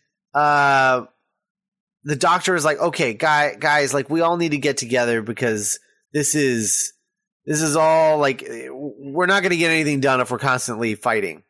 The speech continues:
uh, against each other. So, uh, you know, the Yellow Kings are all dead. You guys are probably next. All right, let's, let's, let's get together.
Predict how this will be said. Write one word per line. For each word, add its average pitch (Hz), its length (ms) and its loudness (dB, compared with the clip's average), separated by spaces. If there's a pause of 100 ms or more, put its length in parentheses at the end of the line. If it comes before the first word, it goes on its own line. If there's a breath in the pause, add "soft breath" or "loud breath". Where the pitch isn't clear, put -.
(300)
uh, 107 240 0
against 113 400 -4
each - 140 -6
other. 90 200 -6
So, 101 480 -2 (540 soft breath)
uh, 101 260 -2
you 131 140 -2
know, 78 220 -6 (180)
the - 80 -10
Yellow 180 360 2
Kings 175 360 -2
are 160 120 2
all 160 180 2
dead. 127 500 0 (1400)
You 135 220 -2
guys 175 340 2
are 160 80 0
probably 160 560 0
next. 131 680 0 (580)
All 120 80 0
right, 147 240 2
let's, 139 320 -4
let's, 143 340 -2
let's 151 220 0
get 170 220 0
together. 165 600 0